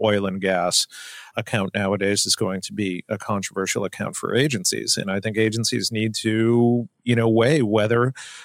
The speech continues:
losing B Corp status, for instance, is worth it, or, you, you know, whether they might lose business from other environmentally focused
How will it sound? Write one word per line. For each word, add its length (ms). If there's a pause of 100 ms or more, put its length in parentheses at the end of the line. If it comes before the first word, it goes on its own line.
(100)
losing 520
B 180
Corp 300
status, 440
for 200
instance, 400
is 120
worth 260
it, 200
or, 460
you, 360
you 140
know, 140
whether 380
they 120
might 260
lose 520
business 440
from 440
other 500 (140)
environmentally 800
focused 560